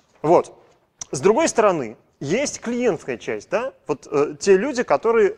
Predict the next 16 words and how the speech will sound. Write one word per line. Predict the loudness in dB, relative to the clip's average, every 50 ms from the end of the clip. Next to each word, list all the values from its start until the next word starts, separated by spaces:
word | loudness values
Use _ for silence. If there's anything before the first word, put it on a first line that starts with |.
| -8
м, | -12 -10 -8 -8 -10 -10 -6
собственно, | 0 0 0 0 0 -4 -6 -4 -4 -4 -6 -8 -12 -20 _ _ _ _ _ _ _ _ _
м, | -10 -8 -8 -8 -6
посылают | -4 0 2 4 6 6 4 4
сообщения, | 2 -2 -4 -4 -4 -6 -8 -8 -8 -8
а | -8
не | -8 -8
принимают | -8 -8 -8 -6 -6 -6 -6 -8 -12 -18
их. | -20 _ _ _ _ _ _ _ _ _ _ _ _ _ _ _ _ _ _ _ _ _ _ _ _ _ _ _ _ _ _ _ _ _ _ -16
Дай-ка | -12 -12 -12 -10 -10
я | -14 -14
посмотрю, | -14 -14 -12 -12 -12 -12 -14 -16
как | -18 -20 -20 -20
это | _ -16
называется, | -14 -12 -12 -10 -10 -8 -10 -8 -10 -12
опять-таки. | -12 -10 -12 -12 -12 _ -20 -20 -20 -20